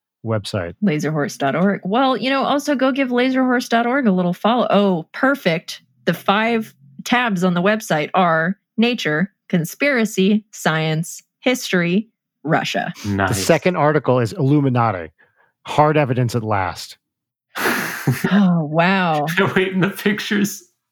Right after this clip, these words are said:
Speaker 3: <laughs> The
Speaker 1: The
Speaker 3: pictures
Speaker 1: picture,
Speaker 3: Big Bird.
Speaker 1: the picture is Big Bird, correct.
Speaker 3: <laughs>
Speaker 1: Th-, that has to be a joke. I'm assuming that's a joke.
Speaker 2: Well, listen, this, uh, are, are you sure? Are you sure that this isn't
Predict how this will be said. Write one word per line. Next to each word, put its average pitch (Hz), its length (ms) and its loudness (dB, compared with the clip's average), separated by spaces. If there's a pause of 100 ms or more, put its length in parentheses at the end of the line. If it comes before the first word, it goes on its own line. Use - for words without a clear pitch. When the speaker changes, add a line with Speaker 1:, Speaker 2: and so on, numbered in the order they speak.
Speaker 3:
<laughs> - 380 -10
The 202 100 4
Speaker 1:
The - 20 0
Speaker 3:
pictures - 360 2
Speaker 1:
picture, 190 200 0 (120)
Speaker 3:
Big 165 200 0
Bird. 170 540 -2
Speaker 1:
the 494 220 4
picture 330 260 4
is 123 120 2
Big 117 240 0
Bird, 95 260 0
correct. 98 420 0 (140)
Speaker 3:
<laughs> - 20 -6
Speaker 1:
Th-, - 360 -2 (720)
that 185 380 2
has 143 240 0
to 104 80 -10
be 107 100 -4
a 101 80 -2
joke. 85 380 -6
I'm 139 100 4
assuming 98 380 -2
that's 82 200 -14
a 95 60 -12
joke. 85 380 -12 (540)
Speaker 2:
Well, 240 140 2
listen, 247 360 2
this, 262 260 0
uh, - 140 -2 (320)
are, 240 240 2
are - 60 2
you 262 180 4
sure? 208 720 0 (200)
Are 220 60 4
you 262 140 2
sure 302 440 0
that 185 140 0
this 202 180 0
isn't 226 300 0